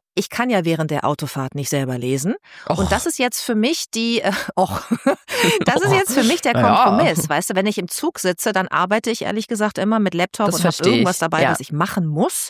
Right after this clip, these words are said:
Speaker 2: Mhm.
Speaker 1: Und wenn ich, äh, Auto fahre, kann ich ja nichts machen, aber ich kann ein Hörbuch hören. Und, ähm, das mache ich dann. Ich hab mir aber auch schon bei, wir haben ja letzte Woche über Chat G P T gesprochen, ich hab tatsächlich auch schon mal nach einer K I gesucht, wo ich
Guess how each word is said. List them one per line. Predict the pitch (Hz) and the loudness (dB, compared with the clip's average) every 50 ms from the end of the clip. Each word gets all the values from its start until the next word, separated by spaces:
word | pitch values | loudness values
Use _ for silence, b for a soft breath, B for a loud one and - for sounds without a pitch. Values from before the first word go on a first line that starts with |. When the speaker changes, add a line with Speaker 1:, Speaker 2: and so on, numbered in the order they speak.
| - - | -4 -2
Speaker 2:
Mhm. | 139 151 147 151 143 139 139 143 165 | 0 0 2 2 2 2 0 0 0
Speaker 1:
Und | 170 214 185 | 0 0 2
wenn | 175 190 202 | 0 0 0
ich, | 208 196 - - - | 0 0 -2 -2 -4
äh, | 165 - | -4 -2
Auto | - 160 226 - - 233 | 0 -2 0 0 -2 -2
fahre, | - - 175 170 180 185 | 0 0 0 0 0 -2
kann | - - 226 262 | -2 -2 0 0
ich | 214 - | 0 0
ja | - 123 127 | -2 -4 -4
nichts | 127 117 - - - - - | -4 -6 -8 -8 -10 -6 -4
machen, | 139 120 110 - 180 220 339 - - | -4 -4 -4 -2 -4 -4 -4 -6 -6
aber | - 185 180 - - 156 156 | -4 -4 -4 -2 -4 -6 -6
ich | - - - | -6 -6 -6
kann | - 156 170 | -4 -4 -2
ein | 202 233 | 0 0
Hörbuch | 339 302 196 156 - - | 0 0 0 -4 -4 -6
hören. | 135 104 82 87 - b b b b b b b b b b b b b _ | -6 -6 -6 -8 -10 b b b b b b b b b b b b b _
Und, | - 190 185 180 180 170 - - - - - | 0 0 2 0 -2 -2 -4 -4 -4 -4 -4
ähm, | - 170 165 160 156 160 160 170 | -2 0 0 0 -2 -2 -4 -4
das | 214 214 - | -4 -2 0
mache | 240 208 127 | -2 -2 -2
ich | 117 - | -6 -10
dann. | - 101 - - - _ _ _ _ _ _ _ | -14 -14 -16 -16 -20 _ _ _ _ _ _ _
Ich | 185 - | -2 -2
hab | 254 277 - | -2 -2 0
mir | 302 269 - | 0 0 0
aber | - 190 180 170 - | 2 2 0 0 0
auch | - | -2
schon | - - 202 196 202 220 220 - - | -2 -2 0 0 2 0 -2 -2 -2
bei, | - 180 175 175 175 170 | -2 0 0 0 0 0
wir | 175 175 | 0 0
haben | 175 | 2
ja | 175 165 165 | 2 2 2
letzte | 160 165 170 - - 185 165 | 2 0 0 0 -2 -4 -2
Woche | 170 160 107 - 175 170 160 - | -2 -2 -2 0 0 0 0 0
über | - 165 160 160 156 | -2 0 0 0 -2
Chat | - - 190 185 - | 0 0 -2 -2 0
G | - 170 | -2 -4
P | - 156 | -4 -4
T | - - 190 170 | -2 -2 0 0
gesprochen, | 175 - - - 151 151 185 208 240 B B B B B B B - | -2 -2 -2 -2 -2 0 0 -2 -2 B B B B B B B -6
ich | - - | -2 -2
hab | 202 220 - | -2 -2 -2
tatsächlich | - 269 240 - 220 220 220 214 | -2 -2 0 0 0 0 0 0
auch | - 156 | -2 0
schon | - 202 196 | 2 2 2
mal | 190 | 4
nach | 185 175 | 2 2
einer | 180 175 | 0 0
K | - - 180 170 - | -2 -2 -4 -2 0
I | 190 220 226 | 0 0 2
gesucht, | 214 196 160 160 165 208 269 - - - | 2 2 2 2 0 0 0 -2 -2 0
wo | 170 180 - - | 0 0 0 0
ich | 190 185 - | -2 -4 -4